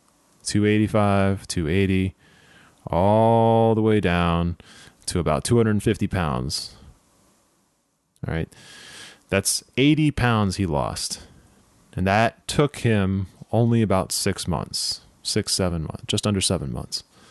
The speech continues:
All right. But seven months is still a long time. And it's still over, like, two hundred days. But the point is he took action on it. And because he took action on it, he started to see results. And he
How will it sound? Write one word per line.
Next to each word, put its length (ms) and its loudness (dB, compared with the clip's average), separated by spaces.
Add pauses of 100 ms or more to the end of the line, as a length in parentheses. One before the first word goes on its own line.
(960)
All 140 -6
right. 100 -6
But 100 -4
seven 320 4
months 220 2
is 80 -2
still 240 4
a 40 4
long 260 4
time. 400 -2 (680)
And 100 -2
it's 120 -2
still 360 2
over, 160 2
like, 160 0
two 160 0
hundred 260 2
days. 360 -2 (600)
But 100 0
the 80 -4
point 220 2
is 120 0
he 60 -2
took 280 -2
action 380 2
on 160 -2
it. 120 -6 (540)
And 300 0
because 260 0
he 80 4
took 180 2
action 320 0
on 140 4
it, 40 2
he 60 0
started 280 0
to 60 -4
see 160 -2
results. 580 0 (840)
And 800 -2 (280)
he 500 -2